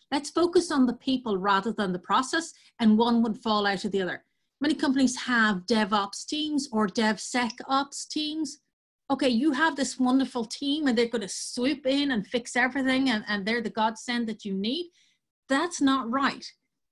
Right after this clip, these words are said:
Each team should have a certain level so that they know when to a-, ask advice from the architect, from the legal team, from the security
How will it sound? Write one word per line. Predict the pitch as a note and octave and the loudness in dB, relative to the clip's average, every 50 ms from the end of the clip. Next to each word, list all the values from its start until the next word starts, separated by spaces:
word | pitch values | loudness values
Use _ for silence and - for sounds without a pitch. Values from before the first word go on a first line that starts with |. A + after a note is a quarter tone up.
| _ _ _ - | _ _ _ -2
Each | D4 F4 F4 E4+ - - - - - | 0 0 0 -2 -6 -8 -10 -10 -8
team | - D4+ D4 D4 C4 A3+ | -6 -4 0 2 2 2
should | A3 - - B3+ A#3 | 2 0 -2 -4 -4
have | - - - C4 B3+ B3 A#3+ G#3+ | -4 -4 -2 0 0 0 0 -2
a | - - G#3+ | -4 -6 -6
certain | G#3 - - B3+ B3 A#3+ A#3 - A#3 A3 G3+ G3 G3 G3 | -6 -4 -2 -2 -2 -2 -2 0 0 0 2 2 0 2
level | G3+ G#3+ A3 G#3+ F3 D#3+ F3+ G3 - _ _ | 2 2 0 0 -2 -4 -8 -10 -12 _ _
so | - - B3 A#3 | -6 -2 -2 0
that | A#3 A#3+ A3+ A#3 | 0 -2 -2 -2
they | A#3 A3 | 0 0
know | A3 A3 A3 A3+ A3+ G#3+ F#3+ - - | 2 2 2 0 0 -2 -4 -4 -4
when | A#3+ A3+ A#3+ C#4 D4 C4+ | -2 0 0 2 2 2
to | B3+ C4 A3+ | 0 0 0
a-, | G3+ F#3+ G3 F#3+ - - _ - | 0 0 0 -2 -6 -12 _ -4
ask | G3+ F#3+ F3+ - - - | -4 -4 -4 -4 -8 -10
advice | G3+ F3+ - F#3+ F3+ F3 E3 - - | -10 -6 -6 -4 -4 -4 -6 -8 -6
from | - B3 A#3 A3 G#3+ G3+ - _ _ _ - | -2 0 0 2 0 -2 -4 _ _ _ -4
the | - F#3+ F3 | -2 -2 -2
architect, | E3 F3 F3+ - A#3+ A3+ - C#4 D4 D#4+ D#4+ - _ _ _ _ _ - | -2 -4 -6 -6 -6 -6 -4 -4 -4 -4 -6 -10 _ _ _ _ _ 0
from | B3 A#3 B3 | 2 2 4
the | D4 | 4
legal | C#4+ C#4+ D4 D#4 E4 F4 E4+ E4+ C4+ - F3 | 4 4 4 2 2 0 0 0 -2 -2 -2
team, | - - - F#3 D#3+ C3+ C3+ D3+ - _ _ _ _ _ _ - | -4 -6 -6 -6 -6 -6 -10 -12 -16 _ _ _ _ _ _ -4
from | B3+ B3 A#3+ | -2 0 0
the | A#3 C4+ | 0 -2
security | C4 - C#4+ - - - C#4 C4 B3 B3 A#3 - G#3 D#3 C#3+ | -4 -6 -8 -8 -6 -4 -2 -2 -2 -2 -4 -4 -6 -8 -8